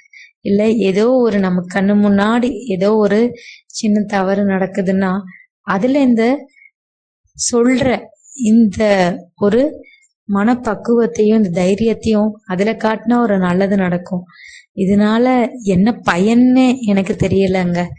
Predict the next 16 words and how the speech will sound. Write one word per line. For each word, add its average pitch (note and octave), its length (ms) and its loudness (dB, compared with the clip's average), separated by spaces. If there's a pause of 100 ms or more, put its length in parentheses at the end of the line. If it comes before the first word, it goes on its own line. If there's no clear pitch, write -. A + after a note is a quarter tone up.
(520)
என்னன்னா B3 420 4 (360)
நம்மளோட B3+ 500 2
மூளை C4+ 480 4
சலவை, G#3 520 0 (420)
நம்மளோட G#3+ 380 2
மூளைய C4 460 4 (240)
வேற G3+ 360 2
யாரோ A#3+ 380 2 (220)
பயன்படுத்துற G#3+ 720 0
மாதிரி G#3+ 380 2
இருக்கு. F#3 380 -2 (520)
அதனால E3+ 480 -2 (520)
நம்ம F#3+ 240 0 (520)
தெரிந்து C4+ 540 2 (640)
தெளிந்து D4+ 640 2 (840)
அதுக்கான G#3+ 640 -2